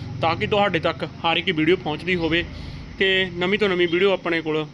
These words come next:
ਲਗਾਤਾਰ ਵੀਡੀਓ ਆਉਂਦੀਆਂ ਰਹਿੰਦੀਆਂ। ਆਪਣਾ ਪਿੰਡ ਆ ਮਿੱਤਰੋ ਮਹਿਤਾ ਤੇ ਜ਼ਿਲ੍ਹਾ ਬਰਨਾਲਾ। ਫੋਨ ਨੰਬਰ ਆਪਣਾ ਵੀਡੀਓ ਬਣਵਾਉਣ ਲਈ ਸਤਾਨਵੇਂ ਇਕੱਠ ਸੌ ਇਕਾਨਵੇਂ, ਸਤਾਨਵੇਂ ਸੱਤ ਸੌ ਇਕਾਨਵੇਂ,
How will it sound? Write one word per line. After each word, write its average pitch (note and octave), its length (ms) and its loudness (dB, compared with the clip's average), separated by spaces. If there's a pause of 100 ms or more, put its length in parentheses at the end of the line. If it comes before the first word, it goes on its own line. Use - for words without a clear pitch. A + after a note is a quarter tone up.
(200)
ਲਗਾਤਾਰ D#3 580 0
ਵੀਡੀਓ D#3 260 -2
ਆਉਂਦੀਆਂ D3 220 -6
ਰਹਿੰਦੀਆਂ। D#3+ 340 -4 (1200)
ਆਪਣਾ E3 240 0
ਪਿੰਡ D3+ 260 0
ਆ D#3 40 0
ਮਿੱਤਰੋ D#3 280 -2
ਮਹਿਤਾ C#3+ 340 -4
ਤੇ D3+ 120 -8
ਜ਼ਿਲ੍ਹਾ D3 220 0
ਬਰਨਾਲਾ। D3 360 -4
ਫੋਨ D#3+ 320 -4
ਨੰਬਰ E3 220 -2
ਆਪਣਾ D3 240 -4
ਵੀਡੀਓ C#3+ 240 -4
ਬਣਵਾਉਣ C#3+ 360 -6
ਲਈ C#3+ 80 -2
ਸਤਾਨਵੇਂ D3 520 -4
ਇਕੱਠ - 680 -10
ਸੌ - 200 -6
ਇਕਾਨਵੇਂ, D3 500 -4
ਸਤਾਨਵੇਂ E3 420 -6
ਸੱਤ D#3+ 180 -6
ਸੌ - 140 -8
ਇਕਾਨਵੇਂ, D3 360 -4